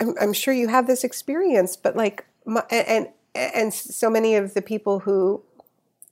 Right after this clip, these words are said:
are, are, are listening to us are, are educators, or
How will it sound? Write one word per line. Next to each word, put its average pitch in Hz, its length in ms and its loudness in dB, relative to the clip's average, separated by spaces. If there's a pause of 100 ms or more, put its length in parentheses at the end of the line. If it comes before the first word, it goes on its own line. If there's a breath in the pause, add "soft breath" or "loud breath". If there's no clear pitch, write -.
(200)
are, 196 460 2
are, 190 280 2
are 196 140 4
listening 220 420 2
to 190 180 2
us 175 220 0
are, 160 220 2
are 180 200 2
educators, - 680 0
or - 180 -2